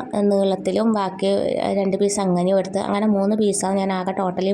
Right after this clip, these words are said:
മുട്ടയിൽ നിന്ന് എടുത്തിട്ടുള്ളത്. ഇവിടെ രണ്ട് രീതിയിൽ മുട്ടയുടെ ഉണ്ടാക്കാറുണ്ട്. ഇത് സിമ്പിൾ പണിയാണ്. പിന്നെ വേറെ രീതിയും കൂടി ഉണ്ട്. ഈ മുട്ടയുടെ മഞ്ഞ എടുത്തിട്ട്, ആ, ഉള്ളിയെല്ലാം മുറിച്ചിട്ട് മസാലയിലാക്കിയിട്ട് ആ രീതിയിലും ആക്കലുണ്ട്. പക്ഷേ ഇതാണ് സിമ്പിൾ.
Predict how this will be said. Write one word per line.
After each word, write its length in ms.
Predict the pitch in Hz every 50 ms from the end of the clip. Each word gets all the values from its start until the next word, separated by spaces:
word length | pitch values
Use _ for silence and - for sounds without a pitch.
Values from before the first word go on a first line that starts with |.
| 202
മുട്ടയിൽ 240 | 196 196 - 190 180
നിന്ന് 120 | 190 196 185
എടുത്തിട്ടുള്ളത്. 560 | 180 180 175 180 185 180 175 170 175 180 202 220 - - - - - - - - - - - - - - - - - - - - - - - - - _ _ _
ഇവിടെ 140 | 220 220 226 233 247
രണ്ട് 240 | 233 208 202 202 214 254 247
രീതിയിൽ 320 | 262 240 220 190 208 214 233 240
മുട്ടയുടെ 380 | 233 214 - - 196 190 175 202 214
ഉണ്ടാക്കാറുണ്ട്. 640 | 202 190 185 185 185 - 185 190 - 190 185 185 185 202 - - 233
ഇത് 140 | 226 214 269 285 311 - - - -
സിമ്പിൾ 360 | - 226 214 208 202 208 214 220 -
പണിയാണ്. 480 | 220 196 185 175 165 170 170 170 170 185 220 233 233 - - - - - - -
പിന്നെ 160 | 226 226 247 247
വേറെ 200 | 233 226 214 208 208 208
രീതിയും 260 | 208 202 196 190 190 185
കൂടി 140 | 175 - 190
ഉണ്ട്. 240 | 185 185 180 180 196 220 277 - - - 196
ഈ 40 | 196 202
മുട്ടയുടെ 340 | 196 196 - 196 190 185 202 208
മഞ്ഞ 300 | 208 190 185 180 180 180 190 202 202 - - 196
എടുത്തിട്ട്, 400 | 190 185 - 185 180 180 202 214 233 - - - - - - - - -
ആ, 100 | 202 202 208
ഉള്ളിയെല്ലാം 420 | 208 208 208 202 208 202 208 214 220
മുറിച്ചിട്ട് 480 | 214 208 - - 196 202 - 196 196 202 202 - 294 - 196 202
മസാലയിലാക്കിയിട്ട് 800 | 202 202 - - 208 190 196 196 196 202 196 190 190 202 202 - - 233
ആ 20 | 240 247 -
രീതിയിലും 400 | 226 214 196 190 185 185 190 185 180
ആക്കലുണ്ട്. 360 | 180 175 170 175 175 170 170 180
പക്ഷേ 160 | 190 - 220 214
ഇതാണ് 260 | 214 220 214 208 226 - -
സിമ്പിൾ. 360 | 233 208 196 190 185 185 180